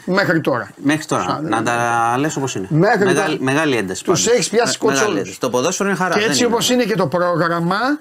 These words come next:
Speaker 1: μπορείς στο τέλος του πρώτου γύρου να σε κυνηγάω, να σε, να, να, να μην μπορώ να σε μαζέψω.
Speaker 2: Εντάξει. Τι να κάνουμε τώρα, οκ.
Speaker 1: Τίποτα να μην κάνουμε. Να
Speaker 2: Λοιπόν.
Speaker 1: κάνουμε.
Speaker 2: Ε,
Speaker 1: Λοιπόν.
Speaker 2: δυστυχώς το ποδόσφαιρο δεν είναι μόνο αυτό η χαρά του ποδοσφαίρου, είναι και άλλα.
Speaker 1: Σε λίγα λεπτά από τώρα θα συγκινηθείς.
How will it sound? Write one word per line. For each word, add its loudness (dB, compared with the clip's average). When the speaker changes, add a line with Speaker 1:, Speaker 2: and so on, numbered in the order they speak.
Speaker 1:
μπορείς 2
στο -2
τέλος -2
του -4
πρώτου 0
γύρου 4
να 2
σε -4
κυνηγάω, 0
να 0
σε, -2
να, 2
να, 2
να 2
μην 0
μπορώ 2
να -2
σε -2
μαζέψω. -2
Speaker 2:
Εντάξει. -4
Τι -2
να 2
κάνουμε -2
τώρα, -8
οκ. -6
Speaker 1:
Τίποτα 2
να 2
μην 2
κάνουμε. -4
Να -4
Speaker 2:
Λοιπόν. 2
Speaker 1:
κάνουμε. 0
Speaker 2:
Ε, -2
Speaker 1:
Λοιπόν. 0
Speaker 2:
δυστυχώς -2
το -2
ποδόσφαιρο 0
δεν 2
είναι 0
μόνο 0
αυτό -6
η -2
χαρά -2
του -8
ποδοσφαίρου, -2
είναι 2
και -2
άλλα. -2
Speaker 1:
Σε 2
λίγα 0
λεπτά -2
από 0
τώρα 0
θα -6
συγκινηθείς. -4